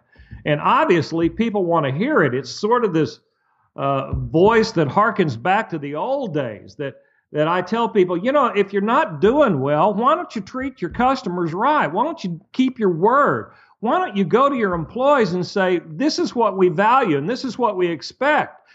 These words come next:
and there are consequences for not doing that'?" And people seem to like that. It's how most folks were raised, but we lost that along the way.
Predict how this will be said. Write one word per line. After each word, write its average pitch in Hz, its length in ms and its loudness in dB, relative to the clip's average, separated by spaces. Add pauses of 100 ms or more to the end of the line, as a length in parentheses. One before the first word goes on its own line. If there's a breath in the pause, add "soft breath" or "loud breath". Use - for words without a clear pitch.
(140 loud breath)
and 190 180 2
there 214 140 2
are 196 60 0
consequences 202 920 -2
for 220 140 -2
not 226 300 -2
doing 277 320 2
that'?" 117 300 -4 (360 soft breath)
And 185 240 -2
people 311 640 4
seem 226 460 2
to 269 80 4
like 277 440 0
that. 113 280 -6
It's 147 160 -14
how 190 400 0
most 190 540 -2
folks 233 340 -4
were 165 160 -10
raised, 214 640 -4
but 175 160 -6
we 170 120 0
lost 202 640 0
that 208 200 -2
along 196 440 2
the 160 80 0
way. 180 560 -2